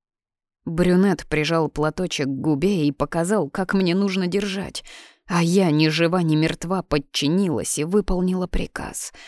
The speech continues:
А он медленно обернулся к дрожащему напротив Валере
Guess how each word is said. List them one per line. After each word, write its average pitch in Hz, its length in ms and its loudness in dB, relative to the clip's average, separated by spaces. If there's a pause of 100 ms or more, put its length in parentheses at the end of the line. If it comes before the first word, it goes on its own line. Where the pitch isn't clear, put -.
(320)
А 180 200 0
он 220 220 -2 (760)
медленно 156 560 4
обернулся 156 720 -2
к 143 100 -6
дрожащему 151 720 0
напротив 156 520 -2
Валере 143 600 0